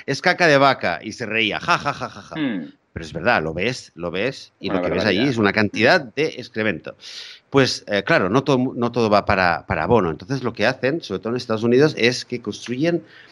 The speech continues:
Speaker 1: piscinas gigantescas, eh, subterráneas. Entonces, ahí, eh, a ver, pa-, parecería una barbaridad, ¿no? Porque si te dices, "Bueno, vamos a excavar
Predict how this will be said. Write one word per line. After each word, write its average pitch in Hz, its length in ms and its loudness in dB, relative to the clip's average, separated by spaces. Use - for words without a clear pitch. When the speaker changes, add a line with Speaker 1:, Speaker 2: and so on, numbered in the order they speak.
Speaker 1:
piscinas 139 640 6
gigantescas, 117 1040 2
eh, 104 180 2
subterráneas. 104 920 0
Entonces, 98 340 -8
ahí, 135 360 2
eh, 90 240 -2
a 80 100 -2
ver, 90 260 2
pa-, 107 200 0
parecería 101 300 0
una 131 140 6
barbaridad, 101 480 2
¿no? 107 180 0
Porque 101 160 -4
si 87 100 -14
te 87 120 -8
dices, 101 340 -6
"Bueno, 156 240 2
vamos 156 220 2
a - 20 2
excavar 175 640 2